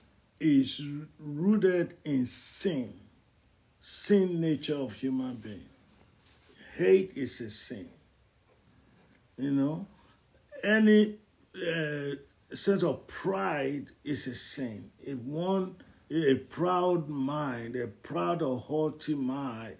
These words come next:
is a sin. So they're all built on the foundation of sin.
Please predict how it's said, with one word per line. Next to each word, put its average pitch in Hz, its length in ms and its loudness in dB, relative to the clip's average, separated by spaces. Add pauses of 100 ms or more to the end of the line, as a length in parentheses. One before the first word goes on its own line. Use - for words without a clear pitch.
is - 680 -12
a 123 100 -6
sin. - 640 -12 (580)
So 156 260 2
they're 139 160 0
all 190 440 8
built 147 680 4 (1000)
on 143 280 0
the 120 100 -2
foundation 139 720 -2
of 113 160 -4
sin. 95 300 -10